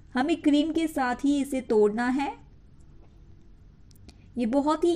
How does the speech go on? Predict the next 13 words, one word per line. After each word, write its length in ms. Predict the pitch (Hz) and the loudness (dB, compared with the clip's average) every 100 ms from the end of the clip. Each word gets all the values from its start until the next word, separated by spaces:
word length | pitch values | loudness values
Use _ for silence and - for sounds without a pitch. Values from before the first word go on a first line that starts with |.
| - | 0
easy 320 | 247 226 285 | 0 4 2
recipe 460 | 269 254 254 - 269 | 2 -2 -4 -2 0
है, 380 | 262 269 330 320 | 0 -2 -6 -10
साथ 340 | - 226 202 | -6 -4 -2
ही 60 | 240 | -2
ये 180 | 233 233 196 196 | -2 -2 -2 -2
बहुत 320 | 208 254 277 | 0 -2 -2
ही 220 | 269 226 | -2 0
yummy 220 | 220 247 | 0 -2
turned 360 | 226 233 226 226 | 0 0 2 2
out 240 | 233 240 | 2 2
होती 300 | 233 226 254 | -4 -2 0
है 300 | 285 262 370 | 2 0 -2